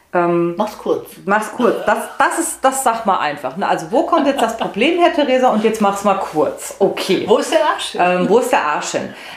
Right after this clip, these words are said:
Speaker 1: Ähm, der Arsch ist oftmals weg, der Po, ähm, aufgrund von Kompensationsbewegungen. Und die wenigsten, die wenigsten alten Menschen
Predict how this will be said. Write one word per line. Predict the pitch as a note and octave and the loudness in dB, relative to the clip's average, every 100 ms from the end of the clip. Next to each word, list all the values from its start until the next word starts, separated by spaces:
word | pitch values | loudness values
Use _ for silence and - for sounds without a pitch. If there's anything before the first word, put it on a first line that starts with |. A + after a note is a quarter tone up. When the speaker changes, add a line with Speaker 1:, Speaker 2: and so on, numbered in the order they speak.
| - | -2
Speaker 1:
Ähm, | F3 F3 F3 E3+ F#3+ - - - - - - - - - | 2 2 2 -2 -6 -12 -16 -18 -20 -20 -20 -20 -20 0
der | F#3 D3+ | 4 4
Arsch | E3 - | 2 0
ist | - - | -2 0
oftmals | G#3+ - A3+ A3 - | 0 0 0 0 0
weg, | G3+ G#3+ - - - | -2 -2 -4 -12 -8
der | A#2+ | -8
Po, | - - D3+ B2 D3+ - - - - - | -8 -8 -6 -4 -4 -6 -16 -20 -20 -2
ähm, | F3 F3 F3+ F3+ F3+ | 0 2 0 -2 -2
aufgrund | - E3 - G3+ | 0 -2 0 -2
von | G3+ F#3+ | 0 -2
Kompensationsbewegungen. | F#3 F3+ F3 E3+ G3 A#3+ F3 D3 D3 E3 E3+ F#3+ | 0 0 0 0 0 -2 0 0 0 0 0 -2
Und | E3+ E3 | -2 -4
die | E3 D3+ | -4 -2
wenigsten, | F3 A3 G#3+ - - G#3 G3+ G3 | 2 2 0 -6 -4 0 0 0
die | F3 E3 | -2 -2
wenigsten | E3+ A#3 C4 - G#3+ | 0 0 -2 -4 -2
alten | - D3 - B3 G#3 | 0 0 0 2 2
Menschen | D#3+ F#3+ - B3 B3+ A#3+ | 2 -2 -2 0 0 -4